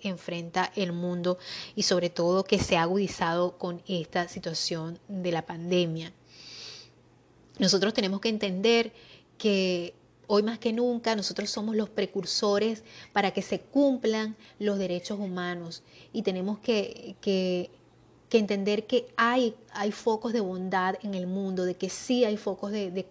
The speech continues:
de cosas buenas, de que sí hay gente buena, a pesar de todo lo que se puede dar. Uno tiene que creer en la bondad del mundo,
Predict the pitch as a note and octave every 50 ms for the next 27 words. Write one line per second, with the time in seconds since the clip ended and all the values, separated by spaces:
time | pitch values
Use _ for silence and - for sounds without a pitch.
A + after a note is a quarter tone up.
0 | - - F#3 F#3 F3+ - G3 F#3 - G3+ F#3 F#3+ F#3+ F#3+ G3 G3 G3 F#3+ - -
1 | - G3 F3 - - - - F4 E4 F4+ F4+ B3 G3+ F#3 G3+ G3 F#3+ - G3+ G3+
2 | F#3 F#3+ F3+ F3 F3 F3+ F3+ - - - - - - - - - G#3 - G#3 -
3 | - G3+ G3+ A3 A3 A3 G3+ G3 G3+ G#3 G#3 - F#3+ - - F3+ - F3 F3 F3
4 | F3 F3 E3+ F3 - - - G#3 G3+ G#3+ G#3+ A#3+ A3+ A3+ G#3+ A3+ G#3+ - F#3+ F3+
5 | F3+ F#3 F#3 F#3+ - - _ _ _ - - A3 G#3 G3 F#3+ F#3 F#3 F3+ F3 F3
6 | F3 F3+ F3 F3+ F3+ G#3+ G3+ F#3+ G3+ G3 F#3 F3+ F#3+ G3 G3 F#3+ F3+ F3 F3 F3
7 | E3+ E3+